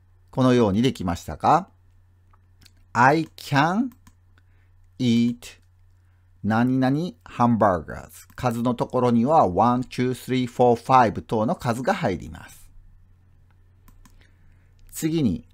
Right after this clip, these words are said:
あなたが食べることのできないものは何ですか？嫌いで食べることのできないもの、もしくはあまり好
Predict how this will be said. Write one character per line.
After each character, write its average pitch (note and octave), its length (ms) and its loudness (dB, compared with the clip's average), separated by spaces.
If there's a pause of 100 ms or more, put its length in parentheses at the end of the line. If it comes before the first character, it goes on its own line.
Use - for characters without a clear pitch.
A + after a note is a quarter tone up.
あ B2 100 2
な F3 140 2
た G#2+ 160 0
が G#2+ 320 4 (500)
食 C3 140 -2
べ D3+ 120 6
る D3+ 100 -4
こ - 120 -6
と G3+ 140 -4
の C3 80 0
で A#2 140 0
き C3+ 120 -10
な A2+ 140 0
い G2+ 40 -2
も F#2+ 120 -2
の G#2+ 100 -2
は F#3 140 0
何 F#2 200 -6
で E2+ 120 -12
す - 100 -16
か？ F#2 200 -10 (1000)
嫌 C#3 240 4
い C3+ 60 0
で F#3 60 -2
食 F#3+ 200 0
べ A2+ 100 2
る G#2+ 80 0
こ A#2+ 140 -4
と C3 120 0
の E3 120 -2
で B2 140 -2
き - 120 -10
な G2 120 -2
い D#2 60 -6
も D2+ 120 -8
の、 C#2+ 140 -12
も B2 140 -4
し - 120 -12
く - 100 -6
は F#3+ 100 0 (180)
あ F3 100 -4
ま F#3+ 140 -2
り G#3 100 -4
好 - 60 -12